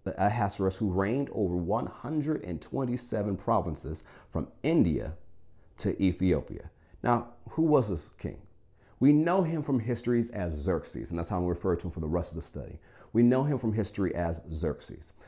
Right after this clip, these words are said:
He is a Persian emperor, or famously remembered from his invasion of Greece as portrayed in the movie three hundred.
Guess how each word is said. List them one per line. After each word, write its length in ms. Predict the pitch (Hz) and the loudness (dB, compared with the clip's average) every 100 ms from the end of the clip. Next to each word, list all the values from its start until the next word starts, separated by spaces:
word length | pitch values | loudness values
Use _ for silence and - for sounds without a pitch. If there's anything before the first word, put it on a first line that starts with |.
| - | -10
He 160 | - 135 | 4 6
is 120 | 101 | 6
a 80 | 95 | 2
Persian 420 | - 175 170 156 | 2 2 2 0
emperor, 420 | 117 101 85 82 | -2 -4 -2 -2
or 180 | - 98 | 0 0
famously 540 | - - 180 185 139 | 0 -2 0 0 0
remembered 800 | 131 127 113 147 156 73 65 73 - - | 2 4 4 4 2 0 -4 -8 -12 -8
from 120 | - 117 | 4 4
his 140 | 101 | 6
invasion 480 | 101 90 123 127 110 | 4 4 2 2 0
of 180 | 85 80 | -2 0
Greece 300 | 104 92 - | 0 0 -2
as 140 | 101 | -6
portrayed 440 | 104 92 - 87 | -6 -4 -2 -2
in 80 | 85 | -2
the 60 | 90 | -4
movie 240 | 80 67 | -4 -6
three 200 | 73 92 | -4 -4
hundred. 320 | 110 120 - | -2 -4 -8